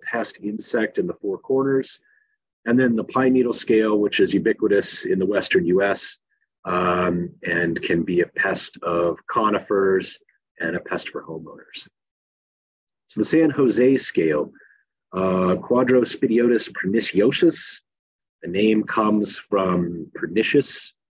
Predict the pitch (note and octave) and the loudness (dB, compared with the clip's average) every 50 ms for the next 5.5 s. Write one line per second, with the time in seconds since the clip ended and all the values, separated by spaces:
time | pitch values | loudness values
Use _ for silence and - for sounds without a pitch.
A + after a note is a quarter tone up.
0 | _ - F2+ E2+ E2+ E2+ E2 D#2+ D#2 _ - G#2 G#2 G#2 G#2+ G#2+ - - A2+ A2 | _ -16 -16 -14 -14 -16 -18 -18 -20 _ -14 -10 -10 -8 -8 -8 -4 -2 0 2
1 | A2 A2 G#2+ _ _ _ _ _ _ _ _ _ _ _ _ F#2 E2 D#2+ D#2 - | 2 0 -2 _ _ _ _ _ _ _ _ _ _ _ _ -14 -10 -10 -10 -8
2 | F2 F2 F#2+ G#2 G2+ F#2+ G2 F#2+ F#2 E2+ D#2+ F#2+ G2+ G#2+ A#2+ C#3+ E3+ - - _ | -6 -4 -2 -2 0 2 4 4 4 4 4 2 2 4 2 2 0 -2 -10 _
3 | _ _ _ _ _ _ _ _ _ _ _ _ _ _ _ _ - G#2 A2+ A2+ | _ _ _ _ _ _ _ _ _ _ _ _ _ _ _ _ -4 -2 0 2
4 | A2+ A2+ A2+ A2+ A2 A2+ A2+ A2+ A2 - - A2+ - - - _ _ _ _ - | 2 2 2 2 2 2 0 -2 -4 -6 -6 -8 -8 -8 -10 _ _ _ _ 0
5 | C#3+ D3 C3 - - - - - - | 2 2 2 2 -2 -4 -6 -6 -10